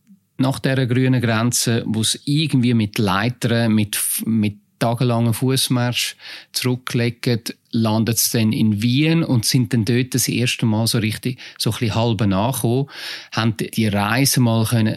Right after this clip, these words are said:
äh, schaffen. Die kostet jetzt zum Beispiel für den Fawad, er hat mir das erzählt,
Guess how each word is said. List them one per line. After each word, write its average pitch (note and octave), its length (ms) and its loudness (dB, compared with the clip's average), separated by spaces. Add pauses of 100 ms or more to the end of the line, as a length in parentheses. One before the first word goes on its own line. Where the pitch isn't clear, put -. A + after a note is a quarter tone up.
äh, - 160 -4
schaffen. B2+ 460 -2
Die A#2+ 400 0 (220)
kostet B2 400 -2
jetzt - 200 -4
zum B2 140 0
Beispiel A#2+ 480 -2
für A2+ 300 -2
den G#2+ 160 -2
Fawad, A#2 720 -2
er A2+ 200 0
hat G#2+ 80 0
mir A2 160 0
das G#2+ 260 -6
erzählt, A#2+ 520 -2